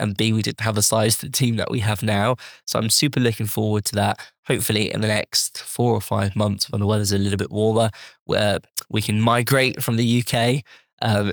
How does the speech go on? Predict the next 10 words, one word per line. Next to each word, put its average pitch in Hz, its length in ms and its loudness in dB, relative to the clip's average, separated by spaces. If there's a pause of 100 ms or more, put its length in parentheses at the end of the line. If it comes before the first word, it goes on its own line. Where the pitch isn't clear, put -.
(100)
to - 140 0
somewhere 104 360 2
nice 104 340 0
and 101 140 0
warm, 101 400 2
spend 101 240 -2
some 107 100 0
quality 117 420 0
time 101 280 -2
together. 101 420 -2